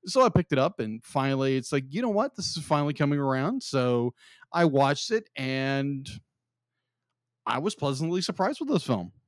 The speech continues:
I, I was, it, it kind of, I, I wasn't expecting the environmental sh-, the environmental Fern Gully. It did remind me of Fern Gully.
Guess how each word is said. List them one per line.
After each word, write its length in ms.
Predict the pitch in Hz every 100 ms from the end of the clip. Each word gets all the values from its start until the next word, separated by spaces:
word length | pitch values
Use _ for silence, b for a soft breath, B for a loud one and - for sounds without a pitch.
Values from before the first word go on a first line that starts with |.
| _ _ -
I, 100 | 151
I 120 | 151
was, 180 | 151 156
it, 180 | 160 - -
it 200 | 151 -
kind 220 | 156 160
of, 300 | 151 127 - _ _ _ _ _ _ _ _ _ _ _ _ _ _ _ _ _ _ _ _
I, 100 | 165
I 140 | 165 165
wasn't 360 | 156 190 226
expecting 600 | 208 - 196 160 180 160 147
the 400 | 147 139 131 -
environmental 840 | 147 135 143 156 156 139 139 147
sh-, 180 | 151 - 151 139
the 200 | 135 131
environmental 720 | 120 135 143 135 135 131 127 _
Fern 260 | 143 143 143
Gully. 220 | 131 135
It 120 | 160 143
did 160 | 233
remind 360 | 269 196 185 254
me 100 | 147
of 100 | 127
Fern 240 | 131 120
Gully. 380 | 107 101 98